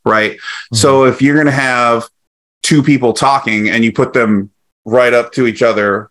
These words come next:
Speaker 1: right, you've failed as a comic book artist because there's nowhere for that letterer to put anything. Or you
Speaker 2: Right.
Speaker 1: make sure that you've got, like, a third of the panel at the top clear if it's
Speaker 2: Mm-hmm.
Speaker 1: gonna be a dialogue heavy scene.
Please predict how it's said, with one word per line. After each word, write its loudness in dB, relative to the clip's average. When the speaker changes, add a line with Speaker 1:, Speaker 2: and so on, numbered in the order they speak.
Speaker 1:
right, 0
you've 0
failed -2
as -2
a -4
comic -4
book -4
artist -2
because -2
there's -2
nowhere 0
for -6
that -2
letterer 0
to 0
put 2
anything. -6
Or 0
you 2
Speaker 2:
Right. 4
Speaker 1:
make 0
sure 0
that -2
you've -2
got, 0
like, -2
a 0
third 0
of -2
the -4
panel -2
at -4
the -8
top -2
clear 0
if -6
it's -4
Speaker 2:
Mm-hmm. -2
Speaker 1:
gonna 2
be 0
a -4
dialogue -2
heavy -4
scene. 0